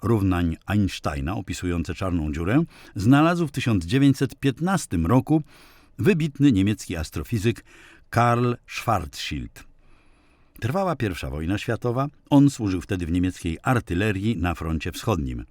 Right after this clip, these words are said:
Do tego momentu znano tylko przybliżone rozwiązania ogólnej teorii względności. Równania były dopiero co napisane i tak skomplikowane, że Einstein był przekonany, iż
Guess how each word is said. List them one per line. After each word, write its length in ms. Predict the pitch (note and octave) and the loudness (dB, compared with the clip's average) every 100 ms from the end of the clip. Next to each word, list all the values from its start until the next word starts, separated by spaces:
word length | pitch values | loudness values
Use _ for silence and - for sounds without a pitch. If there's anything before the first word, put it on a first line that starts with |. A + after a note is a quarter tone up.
| - - - - - - - - | -20 -20 -20 -20 -20 -20 -20 -8
Do 220 | D#2+ F2+ | -2 -2
tego 240 | - A#2 A2 | 0 0 2
momentu 540 | F#2 E2+ E2+ G2 B2+ - - - - - - | 2 2 0 2 0 -2 -14 -20 -20 -20 -8
znano 480 | G2 A2 D#3+ F#3+ E3 | 2 6 8 6 4
tylko 380 | D#3+ C#3 C#3+ A#2+ | 4 4 2 0
przybliżone 840 | - C3 A2 A#2 G#2 D#3 D3+ D#2 | 2 4 6 4 6 6 6 2
rozwiązania 840 | E2+ D2+ F2 F2 E2+ A2 A2 A#2 - | -2 -2 -2 0 2 2 2 0 2
ogólnej 640 | C3 A#2 C#3 B2+ C3 B2+ | 4 8 8 8 6 2
teorii 500 | - D#2+ E2 F#2 F2 | -2 -4 -2 -2 -2
względności. 880 | D#2+ D2+ D#2+ D#2 C#2+ A#1+ - - - - _ _ _ _ _ - | -4 -6 -4 -4 -6 -8 -12 -14 -16 -18 _ _ _ _ _ -6
Równania 540 | F#2+ G2+ F#2 A2+ C#3+ B2 | -2 2 2 2 2 0
były 220 | F#2 F#2 | -2 -2
dopiero 340 | E2 G2 F#2+ | -2 -2 -2
co 380 | F2 F#2+ F2+ E2+ - - - | -2 -2 -2 -4 -10 -10 0
napisane 920 | G2 A2 - E2 - F#2+ G#2 A2 D#3+ - - - - - | 2 4 2 -4 -4 0 2 4 2 -2 -20 -20 -8 -4
i 100 | G#2 | -2
tak 300 | F3+ F3+ - | -2 -4 -8
skomplikowane, 960 | - C#3 G#2+ G#2 F#2 G2+ E3 G#2+ D#2+ G#2 _ _ _ _ - | -2 2 2 0 -2 0 2 2 0 -4 _ _ _ _ -4
że 280 | A2 F#3+ - | -2 -2 -2
Einstein 760 | A#2 F2 E2 - F2+ G2+ C3 - - | -2 0 -2 -4 -2 0 0 -4 -10
był 220 | D3 B3 | -6 -4
przekonany, 640 | G3 - E3+ B2+ B2 C3 C#3 | -4 -2 0 2 4 6 6
iż 320 | A2 G2+ | 4 0